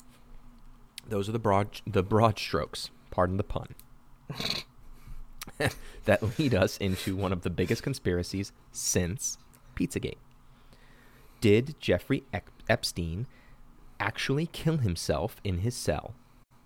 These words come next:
The general consensus of many conspiracy theorists is no. And the general consensus of many just people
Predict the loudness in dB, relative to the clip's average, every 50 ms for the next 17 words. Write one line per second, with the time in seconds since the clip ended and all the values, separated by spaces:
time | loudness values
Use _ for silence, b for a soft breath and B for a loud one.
0 | _ -16 -12 -4 -4 -4 -4 -4 0 4 4 4 6 4 2 0 0 -2 -6 -6
1 | 0 0 0 0 2 0 -2 -2 -2 -2 -2 -2 0 0 0 -2 -4 -6 -8 -4
2 | -2 -2 -2 -2 -2 -6 -4 -2 -2 -2 0 -2 -4 -4 -6 -10 -12 -8 -6 -4
3 | -2 -2 -2 -4 -6 -8 -8 -10 -14 -20 -20 -20 -20 -18 -8 -4 -2 0 0 0
4 | -2 -4 -6 b b b b b b b -4 -2 -2 0 0 2 2 4 4 2
5 | 2 0 -4 0 2 0 0 2 -2 -4 -4 -2 2 4 4 4 4 0 -10 -16
6 | -10 -4 0 0 2 2 2 0 -2 -4 -12 -2 -2 -2 -2 -2 -6 -16 -20 -20
7 | -16 -16 -10 -10 -10 -6 -4 -6 -6 -6